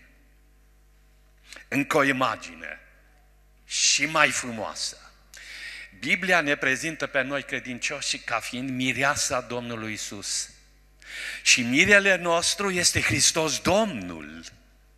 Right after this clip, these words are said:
Și spune Apostolul Pavel celui, celor din Corint: „Acum v-am logodit cu Hristos.” Suntem logodiți cu El,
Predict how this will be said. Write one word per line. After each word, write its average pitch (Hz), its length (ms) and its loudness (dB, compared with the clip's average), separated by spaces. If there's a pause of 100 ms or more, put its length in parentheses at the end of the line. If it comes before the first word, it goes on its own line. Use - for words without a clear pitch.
(1700)
Și - 220 4
spune 123 640 0 (340)
Apostolul 104 560 -8
Pavel 87 640 -6
celui, 90 520 -4 (320)
celor 98 400 -2
din 95 240 -12
Corint: 87 840 -12 (680)
„Acum 127 520 -2 (300)
v-am 113 520 -4
logodit 110 680 -6
cu - 200 -18
Hristos.” 92 520 -8
Suntem 117 680 -8 (1900)
logodiți 95 680 -12
cu 82 180 -18
El, 78 180 -16